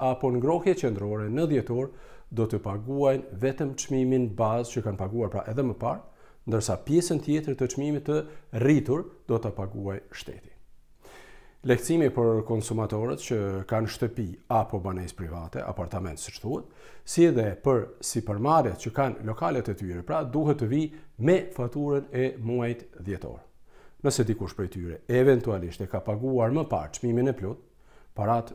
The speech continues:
duhet t'i kthehen. Personat që jetojnë me qira do t'i marrin paratë e paguara shtesë më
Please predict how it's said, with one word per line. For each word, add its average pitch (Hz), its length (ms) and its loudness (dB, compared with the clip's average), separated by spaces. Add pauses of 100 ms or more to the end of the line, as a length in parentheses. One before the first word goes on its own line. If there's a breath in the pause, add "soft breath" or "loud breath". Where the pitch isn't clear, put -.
(120)
duhet 104 360 -2
t'i 95 200 -6 (180)
kthehen. - 320 -16 (580 soft breath)
Personat 135 520 2
që 123 160 6
jetojnë 113 500 0
me 107 140 2 (180)
qira 82 380 -4 (380 soft breath)
do 113 120 2
t'i 110 140 0
marrin 131 300 2
paratë 135 360 2
e 123 60 -8
paguara 127 420 0
shtesë - 540 -2 (100)
më 147 140 6